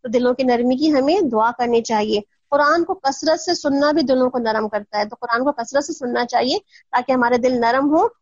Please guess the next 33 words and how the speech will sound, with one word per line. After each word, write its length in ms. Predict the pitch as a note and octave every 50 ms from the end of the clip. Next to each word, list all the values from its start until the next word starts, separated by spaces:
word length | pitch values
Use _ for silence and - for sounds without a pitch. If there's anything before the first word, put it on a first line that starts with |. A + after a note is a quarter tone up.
| _ _ -
और 60 | C#4+
वो 100 | D4 G4
कुरान 380 | F#4+ F4+ C#4+ C#4 C4+ C#4+ D4+ D4+
सुन 280 | - - D4 B3+ B3+ B3+
करके 280 | C4+ B3+ B3+ - C4+
हमारी 360 | D4 C#4+ - A#3+ A3+ A3+ A3+ - - - -
आंखों 300 | G3+ A3 A#3 A#3+ C4+ C4
से 160 | - B3+ A#3
भी 160 | A3+ B3 A#3+
जो 140 | G#3+ A#3+ A#3
है 180 | A#3+ C#4 F#4+ F#4+ _ _ _ _ _ _ -
आंसू 340 | G#3+ A3 A3+ A3 - B3 B3
निकलें। 680 | A3+ G3+ F#3+ - - G#3+ A3 A#3+ A#3+ G#3+ F#3+ F#3+ G#3 _ _ _ _ _ _ _ _ _ _ _ _ _ _ _ _ _ _ _ _ _ _ _ - - - - - - D4
मान 300 | C#4+ D4+ E4+ G#4 A4+ A4
लें 140 | G4+ G4 D#4+
जब 180 | E4 C#4+ - - -
हम 180 | C4 D4 D4+
इस 100 | D#4 C4+
बात 220 | A#3 B3+ A#3+ A#3 -
की 100 | D4 D#4
ख्वाहिश 440 | - - A3+ B3 C4 D#4 - - C4
रखते 240 | A#3 A#3 - - A#3+
हैं 120 | A#3 A#3 -
कि 60 | D4
हमारा 340 | C4+ A#3 A3 A3 A3 A3 A3
रब 180 | A#3+ B3 C4+
हमें 140 | C4+ C#4+ D#4
साले 340 | - - A#3 F#3+ A#3 C#4+ E4
लोगों 240 | C#4+ A#3+ A3+ A#3 A3+
में 80 | A#3+ B3
शामिल 340 | - A#3 F#3+ G#3 G3+ G#3+
कर 160 | G#3+ G#3+ G#3 G3
दे 200 | G3+ G3 F#3